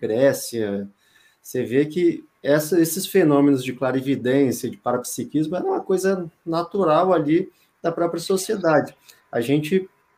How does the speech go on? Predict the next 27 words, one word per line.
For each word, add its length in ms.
é, 220
compreende, 920
é, 320
é 60
um 300
assunto 400
muito 260
delicado, 720
né, 320
de, 480
de 180
difícil, 920
lógico 340
que 40
numa 300
live 420
aqui, 280
a 80
gente 280
conversando 520
assim, 380
é, 420
é, 20
é 40
mais 240
difícil, 600
né, 260